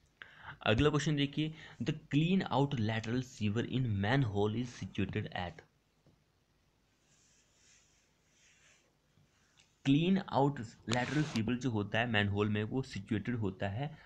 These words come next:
अपर एंड पर, अपर एंड पर वो सिचुएटेड होता है।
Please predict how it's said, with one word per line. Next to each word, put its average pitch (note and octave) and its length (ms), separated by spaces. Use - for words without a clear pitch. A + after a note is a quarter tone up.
अपर B2 380
एंड G2+ 280
पर, - 300
अपर - 560
एंड A2+ 260
पर B2 140
वो B2+ 420
सिचुएटेड B2 600
होता G#2+ 680
है। F#2 340